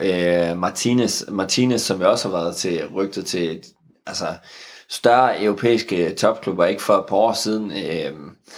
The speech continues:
men er ligesom stadfæstet i, øh, Inters angreb. Hvad ville,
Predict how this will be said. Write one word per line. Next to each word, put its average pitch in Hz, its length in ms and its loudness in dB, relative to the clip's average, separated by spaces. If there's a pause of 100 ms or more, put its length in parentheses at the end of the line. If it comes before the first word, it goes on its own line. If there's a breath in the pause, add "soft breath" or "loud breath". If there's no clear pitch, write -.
(160 loud breath)
men 110 200 4
er 104 80 4
ligesom 110 560 0 (680)
stadfæstet 117 720 0
i, 107 300 2
øh, 80 320 2
Inters 98 320 -2
angreb. 107 360 -2 (800 soft breath)
Hvad 143 260 4
ville, 175 360 2